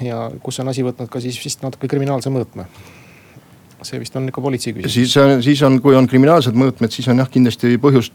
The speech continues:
Speaker 2: prokuratuuri pöörduda, et, et soovitan kindlasti seda teha, kui te tajute, et, et on ebaõiglaselt, ebakorrektselt seaduse mõttes käitutud.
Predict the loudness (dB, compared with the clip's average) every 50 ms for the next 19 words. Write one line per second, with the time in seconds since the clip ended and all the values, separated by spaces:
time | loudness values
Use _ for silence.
0 | -2 -2 -2 2 0 0 2 4 4 4 4 4 4 2 2 2 2 2 2 0
1 | -2 -4 -4 -4 -4 -6 -8 _ -10 -10 -4 -2 0 0 0 0 0 2 4 4
2 | 4 2 0 -2 -2 0 2 2 2 2 0 -2 -4 -2 -4 -4 -6 -4 -2 -2
3 | -2 -2 -2 -4 _ -12 -12 -12 -12 -12 _ _ _ -10 -8 -6 -6 -6 -6 -6
4 | -8 -8 -10 -12 _ -8 -4 -2 -2 -2 -2 -2 -2 -2 -2 -2 -4 -4 -6 -8
5 | -10 -10 -6 -2 -2 0 2 2 2 2 2 2 4 4 4 4 2 0 0 0
6 | 0 0 0 0 0 2 2 2 2 0 0 -2 0 0 -2 -4 -4 -8 -8 -4
7 | -2 -2 -2 -2 -2 -4 -4 -6 -6 -4 -2 -2 -2 -4 -6 -16 -18 -20